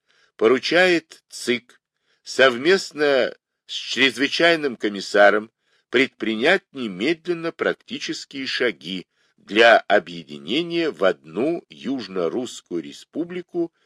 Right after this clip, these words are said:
всех республик Юга. Принятие этого решения было сопряжено с большими боями,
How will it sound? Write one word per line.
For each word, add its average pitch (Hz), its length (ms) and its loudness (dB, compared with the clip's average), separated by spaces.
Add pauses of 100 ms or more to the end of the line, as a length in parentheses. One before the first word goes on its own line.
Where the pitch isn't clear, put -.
(100)
всех - 680 -2 (140)
республик 120 880 -10
Юга. 73 580 -12 (1000)
Принятие 190 580 4
этого 175 200 2
решения 117 600 0
было 170 280 2
сопряжено 117 800 -2 (320)
с - 180 -16
большими 156 600 0
боями, 85 680 0